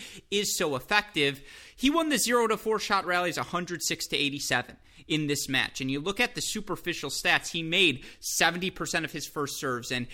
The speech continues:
he got Garin trying to cheat over to hit forehand returns because he just kept going to that backhand wing. But then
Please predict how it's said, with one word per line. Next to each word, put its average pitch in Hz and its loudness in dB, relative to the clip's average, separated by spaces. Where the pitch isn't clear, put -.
he 170 -2
got 160 4
Garin 156 0
trying 147 0
to 127 -6
cheat 170 0
over 156 0
to 131 -4
hit 156 -2
forehand 143 -2
returns 135 -4
because 135 -8
he 127 -6
just - -6
kept - -2
going 139 0
to 135 -8
that 127 4
backhand 131 2
wing. 185 0
But - -4
then 143 4